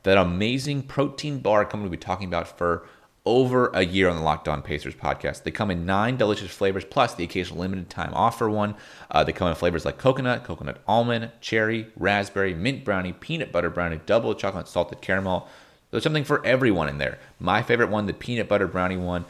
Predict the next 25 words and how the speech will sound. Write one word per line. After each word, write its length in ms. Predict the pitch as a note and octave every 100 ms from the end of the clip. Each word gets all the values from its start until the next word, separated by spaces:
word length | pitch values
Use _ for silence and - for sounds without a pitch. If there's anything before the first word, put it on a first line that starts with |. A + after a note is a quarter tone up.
| - -
Also, 260 | E2+ G2 F#2
I, 80 |
but 180 | F2 -
I 40 | F2+
do 100 | A#2+
like 100 | A#2
the 60 |
double 200 | G#2+ G2+
chocolate 240 | - G2 G2
one 120 | E2+
as 80 | E2
well. 240 | E2+ D#2+ -
You 120 | C#2+
can 0 |
tell 160 | - D#2
I'm 80 |
kind 160 | D#2 D#2
of 80 | C#2+
a 60 |
sweet 260 | - F#2 F2
guy. 300 | E2+ D#2+ - - - -
Uh, 180 | D2 D2+
these 180 | G#2
are 80 | F2+
great. 480 | D2+ F#2 A#2 B2